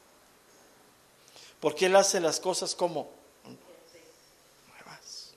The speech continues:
¿Y dónde te ha transformado Dios? Internamente, ¿no?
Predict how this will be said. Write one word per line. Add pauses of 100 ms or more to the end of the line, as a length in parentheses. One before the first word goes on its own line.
(1120)
¿Y
dónde
te
ha
transformado
Dios?
Internamente,
¿no?